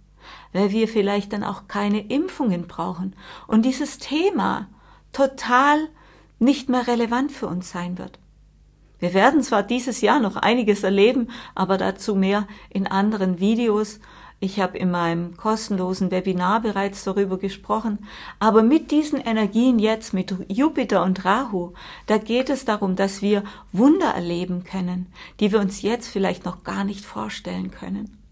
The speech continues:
Weil Jupiter sagt, Jupiter, der große Guru, der Wahrheitsfinder, er sagt, es gibt einen besseren Weg.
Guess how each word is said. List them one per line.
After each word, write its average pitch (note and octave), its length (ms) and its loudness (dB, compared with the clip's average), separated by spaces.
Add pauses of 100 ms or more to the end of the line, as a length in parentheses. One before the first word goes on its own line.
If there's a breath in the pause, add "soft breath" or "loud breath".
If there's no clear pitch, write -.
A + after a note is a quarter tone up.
(400 loud breath)
Weil G#3+ 140 6
Jupiter G#3+ 560 4
sagt, A3+ 600 -2 (320 loud breath)
Jupiter, A3+ 420 2
der F#3 120 4
große G#3 460 4
Guru, G3+ 640 4 (300 loud breath)
der F#3+ 180 4
Wahrheitsfinder, F#3 1040 2 (360 loud breath)
er A3 140 2
sagt, A3 500 0
es F#3+ 200 -4
gibt G#3+ 260 -2
einen F3+ 280 0
besseren G3+ 540 -2
Weg. F#3 340 -2